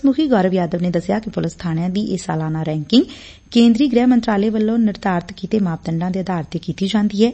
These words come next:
ਇਸ ਪ੍ਰਾਪਤੀ ਤਹਿਤ ਪੁਲਿਸ ਥਾਣੇ ਨੂੰ ਕੇਂਦਰੀ ਗ੍ਰਹਿ ਮੰਤਰੀ ਅਤੇ ਕੇਂਦਰੀ ਗ੍ਰਹਿ ਸਕੱਤਰ ਵੱਲੋਂ ਸਾਂਝੇ ਤੌਰ ਤੇ ਹਸਤਾਖਰ ਕੀਤੇ ਦੋ ਸਰਟੀਫਿਕੇਟ ਪ੍ਰਾਪਤ ਹੋਏ ਨੇ।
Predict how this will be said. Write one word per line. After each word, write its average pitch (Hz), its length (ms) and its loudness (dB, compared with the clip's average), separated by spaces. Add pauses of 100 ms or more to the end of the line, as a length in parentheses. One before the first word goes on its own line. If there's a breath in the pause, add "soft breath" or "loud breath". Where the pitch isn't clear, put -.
(120)
ਇਸ 170 180 -2
ਪ੍ਰਾਪਤੀ 165 380 -6
ਤਹਿਤ 185 280 -4
ਪੁਲਿਸ 160 220 -2
ਥਾਣੇ 170 320 0
ਨੂੰ 226 140 6 (400 loud breath)
ਕੇਂਦਰੀ 226 340 6
ਗ੍ਰਹਿ 220 200 4
ਮੰਤਰੀ 220 440 0
ਅਤੇ 190 320 -2
ਕੇਂਦਰੀ 196 360 0
ਗ੍ਰਹਿ 190 180 0
ਸਕੱਤਰ 180 420 -6
ਵੱਲੋਂ 185 220 0
ਸਾਂਝੇ 170 320 -2
ਤੌਰ 170 200 -6
ਤੇ 214 160 -4
ਹਸਤਾਖਰ 170 460 -6
ਕੀਤੇ 180 300 -4
ਦੋ 190 160 -2
ਸਰਟੀਫਿਕੇਟ 170 920 -6
ਪ੍ਰਾਪਤ 175 480 -4
ਹੋਏ 165 220 -4
ਨੇ। 190 140 0